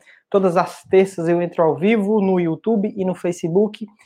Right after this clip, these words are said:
E nas sextas eu entro ao vivo no YouTube, Instagram e TikTok, né? Nas sextas é mais cedo, quatro, cinco horas da tarde, depois do consultório. E nas terças é à noite, geralmente às oito horas. Mas hoje eu tô entrando um pouco mais cedo, às sete e meia, porque às oito horas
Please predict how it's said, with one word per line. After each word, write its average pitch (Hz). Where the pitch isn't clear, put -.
E 196
nas 202
sextas 214
eu 180
entro 190
ao 170
vivo 185
no 170
YouTube, 214
Instagram 185
e 185
TikTok, 165
né? 147
Nas 160
sextas 196
é 180
mais 170
cedo, 185
quatro, 170
cinco 175
horas 165
da 151
tarde, 170
depois 156
do 160
consultório. 208
E 196
nas 196
terças 196
é 190
à 185
noite, 190
geralmente 220
às 185
oito 208
horas. 214
Mas 185
hoje 208
eu 202
tô 208
entrando 196
um 190
pouco 208
mais 185
cedo, 180
às 175
sete 165
e 175
meia, 180
porque -
às 175
oito 196
horas 175